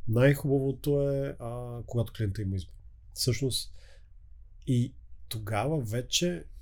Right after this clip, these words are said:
виждаш наистина дали си свършил добра работа или не. Защото ако живеем в, а, ситуация, в която, м, имаш доставчик на ток един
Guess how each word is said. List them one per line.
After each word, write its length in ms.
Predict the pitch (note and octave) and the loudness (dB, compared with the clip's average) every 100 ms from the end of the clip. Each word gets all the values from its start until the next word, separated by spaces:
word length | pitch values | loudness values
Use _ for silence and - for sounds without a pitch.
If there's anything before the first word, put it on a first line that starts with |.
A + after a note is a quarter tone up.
| - - | -2 0
виждаш 520 | G#2 A2 A2+ - - - - - - - - - - - - | 2 2 0 -4 -6 -10 -14 -14 -14 -14 -14 -16 -14 -2 4
наистина 500 | G#2+ - A#2+ A#2+ A2+ | 6 6 4 2 4
дали 200 | A#2 A#2 | 4 6
си 120 | - | 6
свършил 360 | - A#2+ - A#2+ | 4 4 4 0
добра 260 | G#2 G#2+ | 2 2
работа 320 | G#2+ G#2 G2+ G2 | 4 2 2 0
или 120 | F#2+ | 2
не. 80 | F#2+ | 0
Защото 420 | - D3+ F#3 - - - - - | 2 4 4 2 -4 -12 -10 0
ако 260 | A#2+ B2+ | 2 4
живеем 380 | G#2+ B2+ D3+ D#3 | 2 6 6 6
в, 300 | C3+ - - | 4 0 0
а, 400 | A#2+ A2+ A2+ A2 | 2 4 4 2
ситуация, 500 | G2 - B2 B2 - | 2 2 4 2 0
в 40 | - | 0
която, 520 | B2+ A2+ - A2+ G#2 - - - - | 4 4 4 0 0 -6 -16 -16 -10
м, 180 | C3+ B2 A#2 - | -6 -4 -6 0
имаш 420 | A2+ A2+ - G2+ | 2 4 2 2
доставчик 500 | G2 - A#2 - - | 2 6 6 4 -2
на 120 | G#2+ | -2
ток 420 | - - - - - | 0 0 0 -2 2
един 400 | B2 F#2+ G#2+ C#3+ | 4 4 2 0